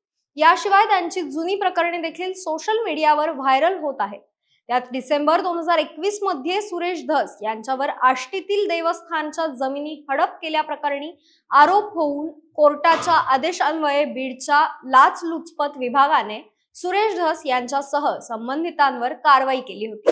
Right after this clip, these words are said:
मानवाधिकार कार्यकर्ते ॲडव्होकेट असीम सरोदे, नवाब मलिक, अंजली दमानिया यांनी हे प्रकरण लावून धरले होते. पाचशे तेरा एकर जमीन त्यांनी विविध नातेवाईकांच्या सर्व जाती धर्माच्या आपल्या कार्यकर्त्यांच्या नावावर केली असून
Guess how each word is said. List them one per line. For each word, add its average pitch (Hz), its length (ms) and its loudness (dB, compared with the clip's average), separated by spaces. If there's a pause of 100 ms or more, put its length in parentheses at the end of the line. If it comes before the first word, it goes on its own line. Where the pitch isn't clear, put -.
मानवाधिकार 349 760 6
कार्यकर्ते 349 640 2
ॲडव्होकेट 285 640 2 (100)
असीम 339 360 -2
सरोदे, 320 520 0
नवाब 240 460 2
मलिक, 254 500 -4
अंजली 254 400 -2
दमानिया 254 600 -2
यांनी 277 320 0
हे 339 120 -6
प्रकरण 285 520 -4
लावून 269 380 4
धरले 214 220 -8
होते. 214 300 -12 (340)
पाचशे 285 360 4
तेरा 359 420 4
एकर 349 280 0
जमीन 311 460 -4
त्यांनी 302 260 -4
विविध 277 320 -6
नातेवाईकांच्या 285 920 -2
सर्व 359 300 2
जाती 392 400 2
धर्माच्या 277 500 -4
आपल्या 285 640 2
कार्यकर्त्यांच्या 269 920 -2
नावावर 240 600 0
केली 254 500 -10
असून 262 460 -8